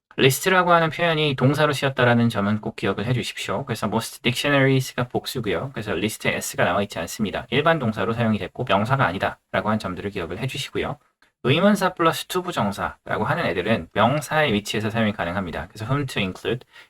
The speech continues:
and whom to exclude. 요게 지금 about, 전치사의 목적으로 사용이 되고 있다라고 하는 점들을 꼭 기억을 해주시고요. 자, based on이라는 표현이 지금 분사 구문으로 쓰였습니다. 뒤에는 목적어가 존재하지 않고요. on,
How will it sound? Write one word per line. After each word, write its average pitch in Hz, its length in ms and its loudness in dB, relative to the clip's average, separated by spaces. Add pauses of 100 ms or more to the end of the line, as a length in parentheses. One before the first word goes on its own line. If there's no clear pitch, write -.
(120)
and 95 180 -2
whom 156 280 0
to - 120 -2
exclude. - 460 -2 (320)
요게 120 160 2
지금 120 420 2
about, - 420 4
전치사의 165 520 2
목적으로 147 460 0
사용이 135 280 2
되고 110 200 0
있다라고 98 460 0
하는 104 140 0
점들을 90 460 -4
꼭 - 180 -8
기억을 87 300 -6
해주시고요. 135 560 -4 (240)
자, 110 180 -2
based 156 400 0
on이라는 127 460 4
표현이 98 460 -2
지금 - 280 -6
분사 139 320 2
구문으로 98 360 0
쓰였습니다. - 480 -4
뒤에는 104 220 0
목적어가 117 420 2
존재하지 107 420 -2
않고요. 101 440 -4
on, 107 280 2